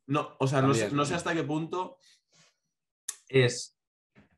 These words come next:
Speaker 1: tan... o sea, el, el desarrollo del, del DeFi va a ser tan, tan, tan enorme y tan, tan, tan rápido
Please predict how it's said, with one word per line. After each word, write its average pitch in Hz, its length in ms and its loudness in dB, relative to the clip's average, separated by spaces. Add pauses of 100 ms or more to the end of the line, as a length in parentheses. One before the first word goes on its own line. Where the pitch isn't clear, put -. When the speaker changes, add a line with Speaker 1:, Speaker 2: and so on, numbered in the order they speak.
Speaker 1:
tan... 139 320 2
o 139 40 -4
sea, 131 160 2
el, 123 140 0
el 123 180 0
desarrollo 127 600 -2
del, 139 380 -4
del 127 200 -4
DeFi 120 500 -6
va 113 60 0
a - 20 0
ser 117 280 -6
tan, 127 300 2
tan, 123 220 -2
tan 117 160 -6
enorme 120 440 -4
y 110 120 -8
tan, 123 240 -2
tan, 117 220 -4
tan 110 180 -6
rápido 135 520 -2